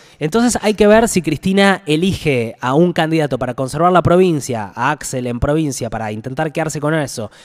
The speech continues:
y un candidato, eh, a nivel nacional para asegurar la provincia, o si va a ir a jugar ahora a la Nación. ¿Cuánto afecta esta ruptura de Juntos por el Cambio la estrategia?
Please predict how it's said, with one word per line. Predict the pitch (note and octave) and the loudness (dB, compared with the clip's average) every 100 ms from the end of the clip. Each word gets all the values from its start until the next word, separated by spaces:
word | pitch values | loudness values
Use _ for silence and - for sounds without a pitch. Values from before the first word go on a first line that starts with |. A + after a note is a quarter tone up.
| - | -20
y | - D3+ | -4 -2
un | E3+ D#3+ | 0 -2
candidato, | C#3+ C3+ C#3 D#3 D#3 D3+ C#3 C3+ C3 B2 A#2+ A#2 | -2 -2 2 2 2 2 2 -2 -4 -4 -4 -6
eh, | A2+ A2+ A2+ | -6 -6 -6
a | |
nivel | A#2 C#3 C#3+ | -6 -6 -6
nacional | C#3 D3+ D3+ C#3+ | -6 -6 -6 -4
para | C3 | -6
asegurar | C3 C#3 D3+ | -4 -2 0
la | D#3 | 0
provincia, | F3+ G3+ G#3 F#3+ A3+ - - - | 2 2 0 0 -2 -4 -14 -4
o | F3 | -4
si | - F#3 | -2 -2
va | D#3+ | 0
a | |
ir | D#3+ D#3+ | -2 -4
a | |
jugar | C3 C#3+ D3 | -2 -2 0
ahora | C#3 C3+ C3+ | -2 -4 -6
a | |
la | B2 | -6
Nación. | C#3 - G3+ F#3+ E3 - _ | -10 -4 -2 -2 -4 -14 _
¿Cuánto | - A3 G#3+ E3+ | -4 -4 -2 -6
afecta | - G3 - D#3+ | -2 -4 -2 -4
esta | - D#3 | -2 -2
ruptura | C#3 C3 F#3 D3+ | -4 0 0 0
de | |
Juntos | F3 E3 C#3 | -2 -4 -2
por | B2+ | -4
el | B2+ | -4
Cambio | D#3 C#3 | -4 -4
la | G#2 | -6
estrategia? | A#2+ B2 F#3 D#3 - C#3+ | -8 -6 -4 -4 -6 -10